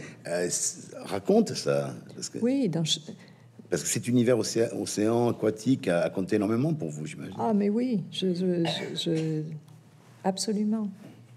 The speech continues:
Speaker 2: Mais il est vrai que quand j'écris sur Marie-Antoinette, j'arrive pas à le faire passer. <laughs> Elle, euh,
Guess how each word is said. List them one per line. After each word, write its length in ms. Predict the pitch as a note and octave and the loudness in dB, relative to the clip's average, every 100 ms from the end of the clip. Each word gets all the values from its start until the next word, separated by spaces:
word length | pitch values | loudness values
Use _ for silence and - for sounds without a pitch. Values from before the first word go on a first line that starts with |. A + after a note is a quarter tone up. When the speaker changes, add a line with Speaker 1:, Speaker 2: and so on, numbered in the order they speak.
| - - - - - | -20 -20 -20 -14 0
Speaker 2:
Mais 140 | E3+ | 4
il 80 | F#3 | 6
est 60 | D#3+ | 4
vrai 220 | - G#3+ | 2 0
que 120 | G#3+ | 0
quand 220 | - E3+ | 0 0
j'écris 340 | D#3+ E3 D#3+ E3 | 2 0 0 -2
sur 140 | D#3 | 0
Marie-Antoinette, 800 | D3+ D3+ D3 D3 C#3+ F3 G3 E3 | 0 -2 -2 -4 -2 -2 -2 -4
j'arrive 340 | D3 D3 D3 - | -4 -4 -4 -6
pas 100 | E3+ | -4
à 40 | |
le 60 | C#3 | -4
faire 180 | - B2+ | -4 -4
passer. 460 | F3 - - C#3+ - - - | -2 -2 -4 -6 -12 -16 -12
<laughs> 400 | F#3+ - - F3+ - F#3+ F#3 - - - - - - - - - - - - - | -12 -10 -6 -4 -4 -6 -10 -10 -14 -16 -16 -20 -20 -20 -20 -20 -20 -20 -20 -14
Elle, 200 | - D#3+ | -10 -8
euh, 200 | D#3+ D#3 | -6 -8